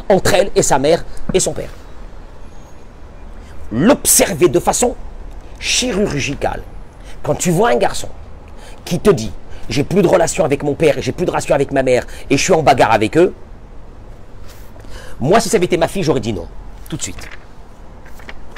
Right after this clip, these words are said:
C'est l'indicateur principal, il dit le Rav. Je peux vous lire les mots,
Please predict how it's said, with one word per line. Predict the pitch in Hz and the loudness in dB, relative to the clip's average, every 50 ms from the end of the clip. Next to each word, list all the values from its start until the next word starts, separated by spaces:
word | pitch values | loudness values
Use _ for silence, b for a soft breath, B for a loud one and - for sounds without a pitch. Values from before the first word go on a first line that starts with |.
| - B B B B | 0 B B B B
C'est | - - - - 151 | 0 0 2 2 4
l'indicateur | 135 156 190 208 160 147 147 - 196 170 - 202 - | 4 4 2 0 -2 -6 -2 -2 -2 0 0 -4 -4
principal, | - - - 190 - - 170 - 190 196 180 | -2 -4 -4 -2 -2 -4 0 2 2 2 2
il | 151 | 2
dit | 120 110 127 | -2 -2 -2
le | 110 | -2
Rav. | 98 - - - - - - - - - - - - - - - - - - - - | -2 -2 -6 -8 -10 -12 -14 -16 -16 -16 -18 -18 -18 -18 -18 -18 -18 -18 -18 -16 -16
Je | - | -8
peux | - - | -6 -4
vous | 120 123 | -2 0
lire | 139 135 143 | 0 0 2
les | 160 180 | 4 6
mots, | 214 247 247 | 6 6 4